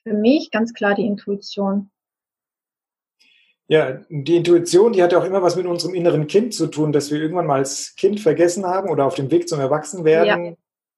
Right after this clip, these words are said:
Speaker 2: zurückgelassen haben. Oder eigentlich haben wir es nicht zurückgelassen, wir tragen es ja weiterhin in uns, aber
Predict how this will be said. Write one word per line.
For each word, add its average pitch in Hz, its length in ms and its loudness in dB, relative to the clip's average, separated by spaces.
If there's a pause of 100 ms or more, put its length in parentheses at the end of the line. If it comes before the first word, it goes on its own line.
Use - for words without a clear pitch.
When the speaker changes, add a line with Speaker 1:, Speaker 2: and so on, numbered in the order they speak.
(220)
Speaker 2:
zurückgelassen 208 640 2
haben. 175 340 2
Oder 139 460 -2
eigentlich 143 300 -2
haben 143 80 0
wir 135 40 0
es - 80 -4
nicht 180 160 -6
zurückgelassen, 127 420 -2
wir 127 80 -6
tragen 139 240 0
es 135 60 -4
ja 131 100 0
weiterhin 123 440 0
in 214 60 -2
uns, 151 260 -2
aber 143 320 2